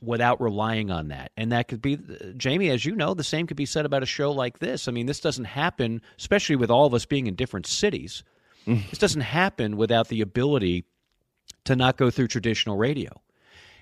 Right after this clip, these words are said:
Speaker 1: And what you've learned now, whether it's T V or radio,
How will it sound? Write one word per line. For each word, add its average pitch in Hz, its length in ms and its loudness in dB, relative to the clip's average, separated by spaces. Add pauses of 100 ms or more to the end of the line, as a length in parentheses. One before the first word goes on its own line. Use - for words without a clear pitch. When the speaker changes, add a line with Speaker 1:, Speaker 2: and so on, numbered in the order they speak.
(140)
Speaker 1:
And 113 260 4
what 120 180 4
you've 117 180 2
learned 165 360 6
now, 139 260 6
whether 110 260 6
it's - 140 -4
T 190 260 0
V 180 180 2
or 143 100 2
radio, 98 600 0